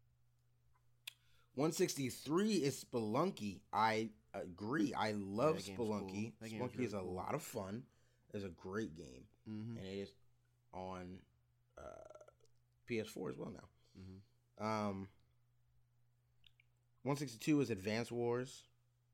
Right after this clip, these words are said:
Speaker 1: Okay.
Speaker 2: They should bring that back.
Speaker 1: I can see that. One sixty-one is Gears of War two. I agree. I think
Speaker 2: Okay.
Speaker 1: Gears of
Speaker 2: Yeah,
Speaker 1: War two deserves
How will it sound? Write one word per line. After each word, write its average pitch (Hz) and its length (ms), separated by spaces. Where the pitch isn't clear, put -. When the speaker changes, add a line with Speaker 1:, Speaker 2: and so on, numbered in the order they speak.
Speaker 1:
Okay. 196 280
Speaker 2:
They 120 100
should 110 200
bring 101 200
that 85 200
back. 95 220
Speaker 1:
I - 60
can 113 100
see 117 200
that. 101 260
One 120 180
sixty-one 135 580
is 104 120
Gears 113 220
of 110 80
War 107 200
two. 107 300
I 98 440
agree. 87 320
I 90 60
think 165 140
Speaker 2:
Okay. 113 140
Speaker 1:
Gears 98 200
of 95 80
Speaker 2:
Yeah, 156 120
Speaker 1:
War 151 80
two 107 220
deserves 95 200